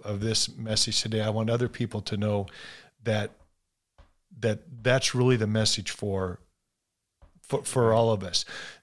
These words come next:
And, and again, I, I don't say it as eloquently as you, but man, if, <laughs> yeah, if, if I could paraphrase, or if I could, if I could say to, to, to a parent or to a family that's out there,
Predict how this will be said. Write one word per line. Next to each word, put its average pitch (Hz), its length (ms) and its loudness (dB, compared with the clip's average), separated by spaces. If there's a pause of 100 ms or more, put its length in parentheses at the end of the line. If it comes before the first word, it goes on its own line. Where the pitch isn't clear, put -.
(280)
And, 139 380 2
and 135 180 2
again, 131 240 2
I, 123 240 2 (360)
I 135 60 4
don't 139 160 4
say - 140 6
it 131 80 6
as 117 140 2
eloquently 120 520 2
as 104 120 0
you, 127 120 4
but 113 160 2
man, 117 260 4
if, 107 200 -4
<laughs> - 220 -10
yeah, 131 100 2 (380)
if, 123 380 -2
if - 220 -4
I 127 100 4
could 107 300 -4
paraphrase, 127 560 2
or 120 60 2
if - 140 -4
I 131 140 4
could, 117 340 -4
if 113 180 -4
I 147 100 6
could 143 180 -2
say 139 260 4
to, 120 320 0
to, 117 400 0
to - 240 0
a - 60 2
parent 123 500 0 (420)
or 117 120 -2
to - 160 2
a 110 40 4
family 127 380 2
that's 113 260 2
out 113 220 0
there, 104 260 -2